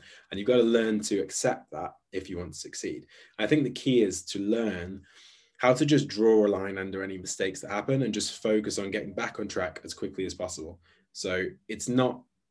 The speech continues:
perfection that's gonna get you results. It's all just about consistency. So for example, let's say you're doing a twelve-week program like Fit Over Forty,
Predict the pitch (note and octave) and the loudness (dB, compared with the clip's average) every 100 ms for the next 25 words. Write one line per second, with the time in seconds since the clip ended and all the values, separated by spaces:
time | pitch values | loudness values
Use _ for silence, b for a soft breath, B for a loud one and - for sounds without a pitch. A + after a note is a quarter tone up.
0 | _ - G2+ - A#2 - - D#2 F#2+ B2+ | _ -10 -6 -2 -2 -4 -8 -8 -10 -12
1 | F#2 D2+ - F#2 E2+ - E2 F2 E2+ D#2+ | -10 -8 -8 -8 -6 -8 -8 -8 -6 -8
2 | - - b b - - - B2 A#2 G#2 | -8 -12 b b -16 -14 0 2 4 2
3 | G2+ G2 F#2 F2 - - F2+ F2 - - | -2 -4 -4 -6 -6 -10 -10 -10 -14 -16
4 | - - - G2+ F#2+ F#2+ G#2+ F#2 F#2+ G#2 | -16 -20 -10 -6 -4 -2 -2 -2 -2 -2
5 | - G2+ F#2 F#2+ F#2 F#2+ F2+ - G#2+ F#2+ | -2 -4 -2 -2 -4 -6 -6 -2 -2 -4
6 | F2+ C#3 C#3+ C3+ A#2 F2 - - G2+ G#2 | 0 6 6 6 0 -4 -8 -8 -8 4
7 | D3+ D3 C#3 B2+ | 6 8 6 2